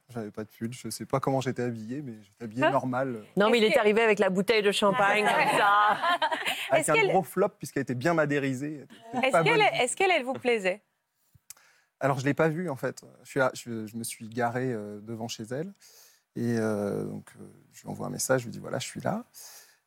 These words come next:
Speaker 1: Et donc, elle arrive, elle avait une écharpe ici, là, comme ça.
Speaker 2: Ouais.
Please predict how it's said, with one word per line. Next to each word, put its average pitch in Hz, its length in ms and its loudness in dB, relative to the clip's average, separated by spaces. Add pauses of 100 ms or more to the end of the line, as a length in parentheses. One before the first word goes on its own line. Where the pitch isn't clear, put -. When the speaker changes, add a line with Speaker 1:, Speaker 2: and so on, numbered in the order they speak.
(280)
Speaker 1:
Et 110 40 -6
donc, 139 200 0
elle 127 100 4
arrive, 147 340 2
elle 123 140 -2
avait 120 120 0
une 127 80 4
écharpe 147 360 -2
ici, - 240 -6
là, - 200 -12
comme 170 140 -2
ça. 147 80 0
Speaker 2:
Ouais. 262 200 0